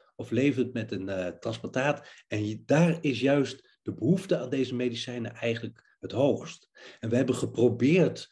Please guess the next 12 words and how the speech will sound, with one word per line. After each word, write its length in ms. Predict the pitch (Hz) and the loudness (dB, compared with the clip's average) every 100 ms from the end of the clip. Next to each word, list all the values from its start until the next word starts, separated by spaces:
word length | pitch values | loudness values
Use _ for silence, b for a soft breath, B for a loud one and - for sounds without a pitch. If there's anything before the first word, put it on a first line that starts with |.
| b b | b b
jarenlang 920 | 110 95 139 175 123 120 131 113 113 | -10 -4 0 2 4 4 2 0 -6
om 220 | 120 117 | -8 -8
farmaceutische 680 | - 127 123 117 151 151 - | -4 -2 -2 -2 -2 -2 -4
industrie 400 | 143 113 - 135 | -4 -6 -6 -4
zover 460 | 117 123 117 139 127 | 2 2 2 -2 -4
te 100 | 113 | -8
krijgen 460 | 123 131 117 135 - B B | -6 -2 -2 -4 -10 B B
dat 180 | 120 117 | -4 0
ze 200 | 156 - | 0 2
onderzoek 420 | 226 196 165 127 | 4 4 2 2
zouden 260 | 127 113 - | 2 2 2
gaan, 260 | 113 104 | 0 -2